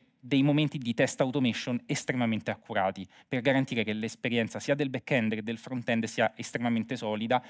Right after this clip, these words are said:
e non introduciamo regressioni sul software tra un rilascio e l'altro. Citavo nella catena del valore anche l'application monitoring. Nel duemilaventuno abbiamo adottato come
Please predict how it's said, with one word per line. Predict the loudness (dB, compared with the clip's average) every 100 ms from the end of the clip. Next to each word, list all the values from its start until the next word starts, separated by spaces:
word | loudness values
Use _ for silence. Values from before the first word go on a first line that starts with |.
| -14 0
e | 4 4
non | 4 4
introduciamo | 2 0 -8 -4 0 0
regressioni | 0 0 -2 -4 -8 -6 -2 0 2 0
sul | -2 -10
software | -8 -8 -10 -4 -4 -2
tra | -2
un | -2
rilascio | -2 -4 -4 -8
e | -10
l'altro. | -10 -12 -20 -20 _ _ _ _ _ _ _ _
Citavo | 2 6 6 8
nella | 6 4
catena | 4 4
del | 2 2
valore | 2 4
anche | 4 4 4
l'application | 2 0 0 0 0 0
monitoring. | 2 2 2 0 -2 -2 -4 -8 _
Nel | 0 2
duemilaventuno | 2 4 4 4 2 2
abbiamo | 4 4 4
adottato | 2 0 0 0
come | 0 -2